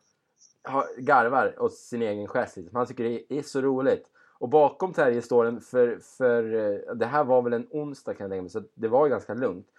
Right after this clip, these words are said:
Speaker 2: Och det var en dam som hade varit ner och, och köpt mjölk eller något sånt där, eh, sent påtänkt. Sk-, eller skulle göra, de skulle handla på Statoil genom nattluckan.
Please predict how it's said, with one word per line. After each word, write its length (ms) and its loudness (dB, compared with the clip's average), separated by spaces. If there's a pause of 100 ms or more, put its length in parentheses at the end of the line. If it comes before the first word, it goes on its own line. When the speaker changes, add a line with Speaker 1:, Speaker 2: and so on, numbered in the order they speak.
(220)
Speaker 2:
Och 140 -4
det 60 4
var 80 0
en 160 -4
dam 380 2
som 240 -10
hade 200 -4
varit 220 -4
ner 180 -6
och, 360 -6
och 80 -10
köpt 480 -10 (100)
mjölk 880 -4
eller 180 -4
något 180 -10
sånt 160 -16
där, 180 -10
eh, 160 -10 (180)
sent 480 -10
påtänkt. 540 -6 (1080)
Sk-, 140 -6
eller 120 0
skulle 360 2
göra, 160 6
de 80 -4
skulle 160 -4
handla 240 0
på 80 -8
Statoil 320 -6
genom 180 -6
nattluckan. 540 -6